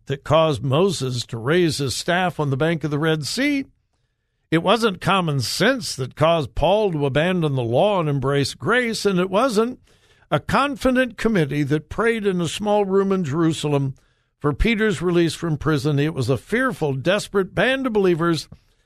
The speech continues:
that were backed into a corner."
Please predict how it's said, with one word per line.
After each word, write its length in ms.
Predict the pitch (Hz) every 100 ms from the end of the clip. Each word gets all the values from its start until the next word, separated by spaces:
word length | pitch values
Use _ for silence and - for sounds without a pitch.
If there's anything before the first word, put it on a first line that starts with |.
| _ -
that 180 | 160 214
were 140 | 185
backed 460 | 156 131 156 143 -
into 800 | 156 156 156 147 139 143 135 - _ _ -
a 320 | 127 127 131 - _
corner." 580 | - - 226 185 113